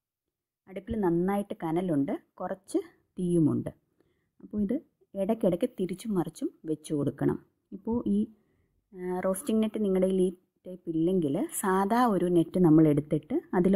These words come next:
വാഴയില വെച്ചാൽ മതി. എന്നിട്ട് നമ്മൾ ചട്ടുകം കൊണ്ട് ഇല തിരിച്ചും മറിച്ചും ഇട്ടാൽ മതി. ഏകദേശം ഒരു മുക്കാൽ മുതൽ ഒരു മണിക്കൂറോളം സമയമെടുക്കും.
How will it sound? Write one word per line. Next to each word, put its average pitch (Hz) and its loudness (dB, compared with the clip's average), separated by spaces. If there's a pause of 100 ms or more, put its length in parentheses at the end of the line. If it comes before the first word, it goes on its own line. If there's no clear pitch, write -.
വാഴയില 165 8
വെച്ചാൽ 151 -4
മതി. 139 -4 (600)
എന്നിട്ട് 196 -2 (220)
നമ്മൾ 185 2 (140)
ചട്ടുകം 196 2
കൊണ്ട് 165 6 (140)
ഇല 180 6 (120)
തിരിച്ചും 175 2
മറിച്ചും 151 -2
ഇട്ടാൽ 143 -18 (140)
മതി. - -12 (380)
ഏകദേശം 233 6
ഒരു 220 8
മുക്കാൽ 226 4 (100)
മുതൽ 156 6 (760)
ഒരു 220 4
മണിക്കൂറോളം 175 6 (100)
സമയമെടുക്കും. 160 2